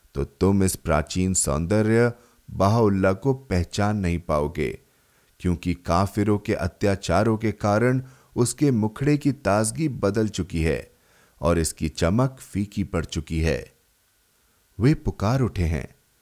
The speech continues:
"ईश्वर की सौगंध, मेरे शरीर का ऐसा कोई अंग नहीं है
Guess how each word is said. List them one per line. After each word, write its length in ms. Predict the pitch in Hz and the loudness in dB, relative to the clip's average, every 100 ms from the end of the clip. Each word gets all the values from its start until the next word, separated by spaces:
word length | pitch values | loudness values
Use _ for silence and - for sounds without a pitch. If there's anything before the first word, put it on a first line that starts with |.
| _ _ _ - | _ _ _ 0
"ईश्वर 480 | 107 123 - 113 110 | 2 2 4 4 2
की 160 | 113 | 0
सौगंध, 680 | 107 - 87 87 110 135 131 - _ - | -2 2 2 2 2 0 -2 -8 _ -10
मेरे 400 | - 113 143 151 | 0 4 4 4
शरीर 560 | 131 - 98 117 147 147 | 2 0 2 4 4 2
का 380 | 151 135 120 - | 2 2 2 0
ऐसा 380 | 107 120 - 151 | -2 0 0 -2
कोई 440 | 147 - 127 139 | -2 0 2 4
अंग 200 | 110 92 | 2 0
नहीं 300 | 87 85 87 | 0 0 2
है 300 | 80 65 - | 0 -2 -8